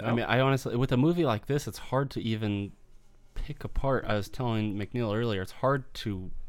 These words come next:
Speaker 1: really review because you can't look at the acting and what the strengths are in that because it's just, I mean, comedies, there's not a lot required. They're just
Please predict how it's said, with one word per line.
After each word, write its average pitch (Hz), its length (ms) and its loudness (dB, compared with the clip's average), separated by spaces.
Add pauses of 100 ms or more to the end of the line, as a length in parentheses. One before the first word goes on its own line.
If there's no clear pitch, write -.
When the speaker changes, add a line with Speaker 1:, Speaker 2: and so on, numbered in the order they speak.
(500)
Speaker 1:
really 104 480 -2 (380)
review 107 640 -2 (200)
because 104 480 -4 (540)
you 107 100 -4
can't - 300 -2
look 127 180 -2
at 131 80 -4
the 82 140 -4
acting 104 480 -4
and 95 300 -6
what 101 300 -6
the 98 80 -10
strengths 101 440 -4
are 95 160 -2
in 92 140 -4
that 95 520 -6 (120)
because - 560 -10 (920)
it's - 180 -12
just, - 360 -14
I - 40 -10
mean, 95 220 -8
comedies, 113 560 0
there's 95 140 -8
not 95 260 -4
a - 40 -8
lot 92 200 -4
required. 87 480 -6
They're 90 100 -10
just - 240 -10